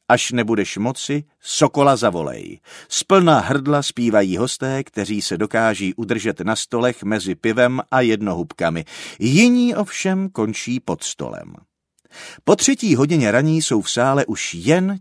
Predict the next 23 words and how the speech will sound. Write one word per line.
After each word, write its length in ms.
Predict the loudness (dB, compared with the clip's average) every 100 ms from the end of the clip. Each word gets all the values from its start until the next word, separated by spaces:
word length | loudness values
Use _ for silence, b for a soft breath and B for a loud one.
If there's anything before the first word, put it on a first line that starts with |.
| _
ti 180 | -6 -4
odvážní. 800 | -2 -2 -2 -4 -8 -14 -18 -20 -20 _ _ _
Zůstávají 840 | -8 -6 0 2 4 4 0 -2 -4 -6
na 180 | -6
vlastní 440 | -4 -4 -6 -4 -4
riziko. 440 | -4 -8 -10 -10 -10 B B
Hrozí 360 | B 4 4 0
totiž, 400 | -2 -2 -4 -2
že 120 | 0 2
by 140 | 2
mohli 360 | 2 0 2 2
zakopnout 640 | 0 0 -2 0 0 0
na 140 | -2
parketu 500 | 0 -2 0 -2 -2 -2
o 100 | -4
příbuzného 1120 | -4 -4 -4 -4 -4 -2 2 2 2 0 -2 B B B
nebo 400 | 2 4 6 4 4
o 120 | 2 2 6
ulovené 680 | 8 8 6 4 2 0
divoké 580 | -2 -2 -2 0 0 -2
prase 460 | 0 -2 -2 -4 -8
z 120 | -6
tomboly. 560 | -6 -6 -8 -14 -18